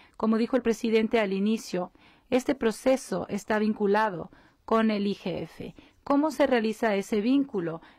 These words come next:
En el examen del C S T D estaremos en una fase crítica en octubre, cuando, para cuando nos reunamos en el I G F. Este proceso de examen de diez años del C S T D ha concluido. Básicamente ya se ha presentado al ecosoc y esperamos que lo apruebe.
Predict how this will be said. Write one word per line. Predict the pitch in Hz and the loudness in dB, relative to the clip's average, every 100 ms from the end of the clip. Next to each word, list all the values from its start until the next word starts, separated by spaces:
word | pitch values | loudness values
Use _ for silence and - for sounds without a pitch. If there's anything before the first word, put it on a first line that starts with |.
| - | -6
En | 214 | -2
el | 208 | -2
examen | 208 269 285 | 0 2 4
del | 277 262 | 2 -2
C | 262 240 240 | 0 2 2
S | 233 233 220 | 0 -2 -2
T | 226 214 | -2 2
D | 233 208 | 2 2
estaremos | 196 - 190 196 208 | -2 -2 -2 -2 -2
en | 208 | -2
una | 196 | -2
fase | 196 202 180 | -2 -2 -4
crítica | - 254 269 190 180 | -4 -4 -2 -2 -2
en | 175 | -2
octubre, | 170 - 277 302 208 | -4 -4 -2 2 2
cuando, | 180 185 180 | 0 -4 -4
para | 202 196 | -2 -2
cuando | 190 190 180 | 0 -2 -2
nos | 175 | -2
reunamos | 185 180 190 190 196 | -2 -2 -2 -2 -2
en | 190 | -4
el | 170 | -4
I | 175 | -6
G | - 175 220 | -4 -2 0
F. | 240 175 165 - - - - - - _ _ _ _ | -2 -8 -10 -16 -20 -20 -20 -20 -20 _ _ _ _
Este | - 247 294 | -4 -4 -2
proceso | 277 285 277 - 214 | -2 0 0 0 -2
de | 180 | -2
examen | - - 214 208 | -6 -4 -2 -2
de | 185 | -2
diez | 180 175 | -2 -2
años | 196 190 185 | -2 -4 -4
del | 170 | -8
C | - 185 180 | -6 -4 -2
S | 185 - 190 | -4 -6 -8
T | - 233 | 0 0
D | 190 180 - - - - | 0 -4 -6 -20 -18 -4
ha | 226 226 | -2 -2
concluido. | - 233 214 196 170 156 156 | 0 0 0 -2 -2 -2 -2
Básicamente | 170 - 220 220 202 202 220 - 254 247 | -4 -4 -4 -2 0 0 -2 0 0 0
ya | 190 190 | -2 0
se | 208 | -2
ha | |
presentado | 196 185 180 - 196 | -4 -6 -6 -2 0
al | 190 | 0
ecosoc | - 165 165 247 285 247 | -2 -6 -4 0 0 -2
y | |
esperamos | - 196 196 208 | -4 -4 -4 -4
que | - 190 | -4 -2
lo | 175 | -2
apruebe. | - 269 277 175 | -2 0 0 -2